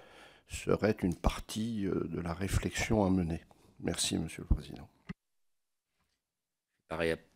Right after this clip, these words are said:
Speaker 2: passer la parole à Christian Prémat. Simplement une, une précision à notre collègue Guy Delcourt. Je n'ai pas entendu la même chose que vous de la part du général Favier.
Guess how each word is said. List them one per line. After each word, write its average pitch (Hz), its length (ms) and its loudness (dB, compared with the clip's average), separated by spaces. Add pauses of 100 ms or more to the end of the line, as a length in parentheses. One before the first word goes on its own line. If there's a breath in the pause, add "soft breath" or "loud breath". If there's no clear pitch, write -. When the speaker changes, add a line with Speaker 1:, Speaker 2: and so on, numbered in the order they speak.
Speaker 2:
passer 85 200 -4
la 80 80 -2
parole 78 300 -4
à 78 80 -4
Christian - 360 -10
Prémat. 98 280 -4
Simplement 92 320 -6
une, 92 220 -8
une - 960 -20
précision 98 540 -2
à 82 80 -4
notre 80 240 -8
collègue 85 320 -4
Guy 82 120 -14
Delcourt. 90 540 -8
Je 101 80 -4
n'ai 95 140 -2
pas 131 180 4
entendu 92 320 -2
la 80 120 -2
même 80 180 -6
chose - 200 -12
que 87 120 -8
vous 92 180 -8
de 87 80 -6
la 87 80 -2
part 87 220 -2
du 80 180 -8
général 80 400 -8
Favier. 80 400 -10